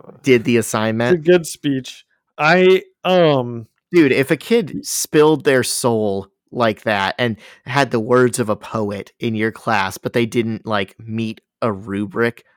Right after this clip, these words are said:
Speaker 1: would you really knock 'em? And they were talking about their dead dad.
Speaker 2: <laughs>
Speaker 1: I wouldn't have the heart
Speaker 2: Uh,
Speaker 1: for it.
Speaker 2: <laughs> um, if there was a rubric, I would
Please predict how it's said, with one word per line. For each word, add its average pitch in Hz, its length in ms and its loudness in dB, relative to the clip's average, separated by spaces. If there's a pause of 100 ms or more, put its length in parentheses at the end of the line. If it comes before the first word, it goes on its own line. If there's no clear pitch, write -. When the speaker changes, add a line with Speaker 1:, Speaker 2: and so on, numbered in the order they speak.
(260)
Speaker 1:
would 127 200 -2
you 185 100 -4
really 120 300 2
knock 101 340 -2
'em? 120 180 -8 (120)
And 127 120 -2
they 120 60 4
were 117 80 2
talking 127 240 0
about 120 160 -2
their 110 140 -2
dead 101 300 -8
dad. 90 420 -10 (720)
Speaker 2:
<laughs> - 20 -20 (2500)
Speaker 1:
I 156 140 4
wouldn't 160 260 4
have 120 160 2
the 175 120 2
heart 180 140 2
Speaker 2:
Uh, 175 260 6
Speaker 1:
for 123 120 4
it. 143 160 0 (600)
Speaker 2:
<laughs> - 520 -20
um, 190 720 0 (400)
if 190 180 0
there 202 200 4
was 269 200 2
a 208 100 4
rubric, 147 880 2 (840)
I 147 220 2
would 147 640 2